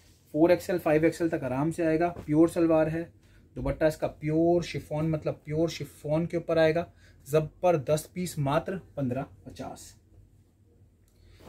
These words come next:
प्योर क्रेप जो है सुपर से भी ऊपर, प्योर क्रेप का सूट, प्योर की सलवार,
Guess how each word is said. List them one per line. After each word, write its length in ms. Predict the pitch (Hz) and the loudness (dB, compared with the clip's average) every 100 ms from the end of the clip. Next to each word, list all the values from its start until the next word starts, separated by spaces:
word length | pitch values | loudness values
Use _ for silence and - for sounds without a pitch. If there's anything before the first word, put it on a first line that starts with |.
| - _ | -20 _
प्योर 360 | 165 165 175 175 | 2 6 6 4
क्रेप 300 | - 147 143 - - - _ _ - - - _ _ _ - _ _ _ - - - - _ | 0 0 0 -2 -20 -20 _ _ -20 -20 -20 _ _ _ -20 _ _ _ -18 -14 -14 -16 _
जो 140 | 143 151 | 0 2
है 120 | 170 | 4
सुपर 720 | 170 - 185 170 _ - 180 170 - | 2 -4 -10 -10 _ 0 0 0 -16
से 220 | - 147 | -4 -2
भी 180 | 143 139 - - | -2 -4 -10 -16
ऊपर, 320 | 120 - 113 113 _ _ _ _ - _ _ - | -18 -16 -16 -18 _ _ _ _ -20 _ _ 2
प्योर 220 | 156 165 | 6 6
क्रेप 300 | 160 151 156 | 4 0 0
का 60 | 147 | -6
सूट, 280 | 143 165 - _ _ _ _ _ _ | -6 -8 -8 _ _ _ _ _ _
प्योर 240 | 147 156 165 | 2 4 2
की 120 | 170 | -2
सलवार, 460 | 147 123 127 143 | -6 -4 -2 -2